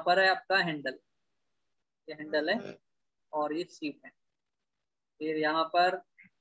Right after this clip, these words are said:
पेडल है, ठीक है। अब यहाँ पर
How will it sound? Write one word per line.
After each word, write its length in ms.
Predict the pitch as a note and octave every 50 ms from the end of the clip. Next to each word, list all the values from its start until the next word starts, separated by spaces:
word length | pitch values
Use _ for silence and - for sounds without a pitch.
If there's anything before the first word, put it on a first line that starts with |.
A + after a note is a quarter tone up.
| _ -
पेडल 1200 | G3+ G3+ - _ _ _ _ _ _ - - - - - - - - - D#3+ D3+ D#3 D3+ C#3 C3
है, 80 | B2+ - - - - - - - - - - - _ _ _ _ _ _ -
ठीक 120 | G#3+ A3
है। 60 | G#3+
अब 160 | F#3+ F3 E3 E3
यहाँ 200 | D#3+ E3 F3 E3+ -
पर 160 | G3 G3 G3+